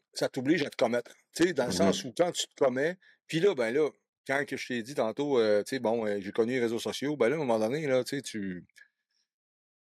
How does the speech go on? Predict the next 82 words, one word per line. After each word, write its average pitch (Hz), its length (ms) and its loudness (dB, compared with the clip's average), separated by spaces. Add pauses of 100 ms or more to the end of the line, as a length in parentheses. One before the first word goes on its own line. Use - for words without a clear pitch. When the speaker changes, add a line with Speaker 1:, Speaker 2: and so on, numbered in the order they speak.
(100)
Speaker 1:
c'est 104 200 0
du 101 120 -6
faux, 131 460 4
euh, 95 80 4
c'est 110 140 -8
du 104 80 -12
faux 131 260 -2
fame, 120 360 -2
là, 120 60 -8
à 123 40 -12
un 113 120 -10
moment 101 180 -6
donné 120 200 -6
aussi, 104 180 -8
Speaker 2:
Mhm. 98 120 4
Speaker 1:
là, 110 80 0
tu 98 80 -10
sais, 117 60 -10
pour 107 240 2
vrai, 110 160 2
là, 120 160 -2
tu - 60 -10
sais, 127 60 -2
même 123 160 2
si - 160 -6
t'as 110 140 4
des 107 280 2
abonnés, 104 320 2
même 117 160 -4
s'il 120 140 -4
y - 20 -14
a - 40 -14
du 117 60 -4
monde 117 140 -2
qui - 100 -18
t'écrit, 107 280 -2
on 107 80 -8
s'en 151 180 -4
fout. 104 220 -14 (200)
C'est, - 140 -12
c'est, 98 140 -10
c'est, - 140 0
Speaker 2:
Mhm. 98 200 4
Speaker 1:
c'est, - 160 0
c'est - 220 2
faux. - 220 -8 (260)
C'est 127 60 0
tout. 110 160 -4 (140)
Speaker 2:
Mhm. 98 100 2
Speaker 1:
Ferme 151 220 2
ça, - 160 0
là, 143 100 0 (100)
puis 104 100 -8
il 101 40 -6
y 107 60 0
a - 20 -4
plus 120 100 -6
rien 123 120 -2
qui - 80 -8
se - 40 -8
passe. - 220 -2 (320)
Fait 117 60 4
que 104 60 -2
c'est - 60 -8
pour 90 120 -2
ça, 113 60 2
Speaker 2:
Mhm. 127 80 2
Speaker 1:
ma 110 80 0
dernière 101 260 0
compris. 107 300 0
Mais 123 140 -2
tout 131 120 -6
ça 151 100 2
pour 127 140 -2
te 123 120 0
dire 123 140 -2
que 120 140 -4
c'est 110 80 -6
ça, 127 160 -2
ça 110 120 -2
m'a 110 200 0
apporté 120 440 0